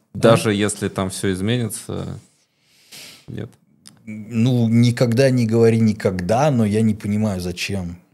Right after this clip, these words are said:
Speaker 2: Ну, вообще, вообще не понимаю. Ш-, что это? Это откуда? Из каких вообще какая-то привязанность к точке G P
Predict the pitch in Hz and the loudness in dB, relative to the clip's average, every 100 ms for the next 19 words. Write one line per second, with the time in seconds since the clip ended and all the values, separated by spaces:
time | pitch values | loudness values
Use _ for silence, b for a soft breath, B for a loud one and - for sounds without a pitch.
0 | _ _ _ _ - 92 85 92 90 95 | _ _ _ _ -8 -6 -4 -6 -6 -10
1 | 90 85 92 - 92 87 - 85 82 78 | -10 -10 -10 -8 -8 -8 -10 -12 -12 -14
2 | 95 _ _ - - _ _ - - - | -18 _ _ -14 -14 _ _ -12 -8 -2
3 | 123 131 117 101 101 92 95 104 104 - | 4 6 6 4 0 -4 0 0 0 -2
4 | 143 117 104 - 98 - 123 113 - 101 | 0 2 0 -2 -6 -4 0 0 0 -4
5 | 90 - 107 - 101 101 120 104 101 - | -4 -2 -2 -4 -2 2 4 2 -2 -4
6 | - 110 - 95 92 90 95 | -4 -4 -4 -6 -6 -6 -4